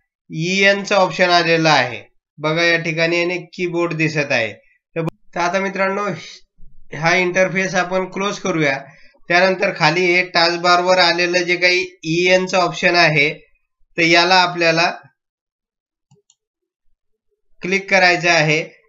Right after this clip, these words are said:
आणि मित्रांनो, या ठिकाणी जर मराठी आपण click केलं,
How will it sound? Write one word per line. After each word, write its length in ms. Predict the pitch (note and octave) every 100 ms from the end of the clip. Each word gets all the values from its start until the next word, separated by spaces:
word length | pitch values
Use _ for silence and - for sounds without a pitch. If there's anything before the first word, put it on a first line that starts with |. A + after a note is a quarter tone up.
| _ _
आणि 500 | D3+ F3 G3+ G#3 G#3+
मित्रांनो, 480 | G3 F#3 F#3 F#3+ G3+
या 140 | G3
ठिकाणी 480 | G3 G3 F#3+ F#3+ G3
जर 220 | F#3+ G3
मराठी 540 | F#3 F3+ F3 F3 F3 G3
आपण 300 | F#3+ G3+ G3
click 320 | - G3 G3 G3
केलं, 300 | F3+ D#3+